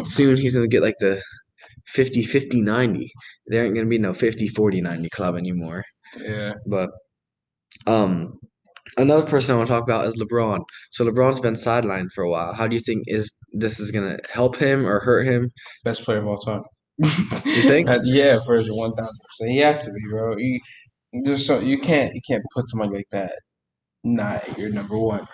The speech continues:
Speaker 2: The, the guy can shoot, unlike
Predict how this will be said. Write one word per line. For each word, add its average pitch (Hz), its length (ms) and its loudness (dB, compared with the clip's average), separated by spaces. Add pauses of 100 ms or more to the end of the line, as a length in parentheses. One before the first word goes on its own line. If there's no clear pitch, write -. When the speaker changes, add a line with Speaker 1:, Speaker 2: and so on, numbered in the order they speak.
(380)
Speaker 2:
The, 113 120 6 (140)
the 127 140 4
guy 135 320 8
can 113 360 0 (600)
shoot, - 560 2 (180)
unlike 139 480 4